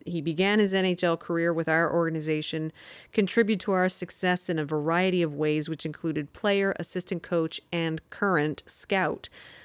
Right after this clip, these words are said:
Um, they go on to say, though, later, I like this, that Jack will be deeply missed, but his legacy with our team will be felt for years to come. He was a large part of drafting the players on today's team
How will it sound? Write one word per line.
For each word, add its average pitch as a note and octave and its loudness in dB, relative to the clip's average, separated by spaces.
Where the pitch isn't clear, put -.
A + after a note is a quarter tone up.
Um, D#3 -2
they F#3 4
go F3+ 6
on B3+ 4
to D#4+ -4
say, D4 0
though, G3+ 4
later, D3+ 2
I D3 0
like F3+ 0
this, C#3+ -4
that D3+ 0
Jack G3 0
will A#3 -4
be G3 0
deeply F#3 -2
missed, E3+ 0
but D#3+ 0
his D#3 -2
legacy G3+ 0
with G#3+ 2
our F#3 2
team D3+ 0
will F#3+ 6
be F3+ 2
felt A#3+ 0
for B3+ 2
years G3+ 2
to G3 -4
come. C#3 -4
He G#3 0
was F#3+ 6
a F#3 6
large F#3+ 4
part G#3 4
of D#3+ -2
drafting G#3 4
the G3+ 2
players F#3 2
on F3 4
today's F3+ 2
team C#3+ 0